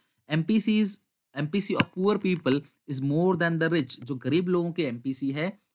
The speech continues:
वो ज़्यादा है। ऑब्वियस ज़्यादा है, क्योंकि गरीब लोग जो एडिशनल इनकम कमाता है उसका ज़्यादा पोर्शन जो वो खर्च कर देता है। गरीब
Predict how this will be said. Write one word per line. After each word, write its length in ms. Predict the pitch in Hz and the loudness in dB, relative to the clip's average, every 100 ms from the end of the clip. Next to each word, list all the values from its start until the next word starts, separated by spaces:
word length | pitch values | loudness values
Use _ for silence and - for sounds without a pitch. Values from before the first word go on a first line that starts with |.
| _ | _
वो 180 | 156 180 | 0 0
ज़्यादा 380 | 123 113 123 120 | 0 -2 0 -2
है। 220 | 110 - _ 147 | -2 -6 _ -6
ऑब्वियस 300 | 156 214 175 | 0 0 2
ज़्यादा 280 | 151 147 | 0 0
है, 80 | 151 | -2
क्योंकि 200 | 160 160 | -2 -4
गरीब 260 | 135 180 180 | 0 0 0
लोग 220 | 190 170 | -2 0
जो 200 | 185 - - - _ - | -2 -2 -8 -16 _ -8
एडिशनल 400 | 131 170 170 202 | 0 0 2 0
इनकम 280 | 175 175 175 | -2 -2 -4
कमाता 380 | 139 135 - 170 | -2 -2 -2 -4
है 40 | |
उसका 180 | - 160 | -6 -4
ज़्यादा 240 | 123 143 | -4 -4
पोर्शन 400 | 151 143 131 151 | -6 -8 -8 -6
जो 120 | 143 | -4
वो 60 | 143 | -4
खर्च 240 | - 123 - | -6 -12 -8
कर 100 | 117 | -6
देता 180 | 113 | -4
है। 100 | 117 - _ - | -6 -8 _ -4
गरीब 260 | 143 196 | 0 0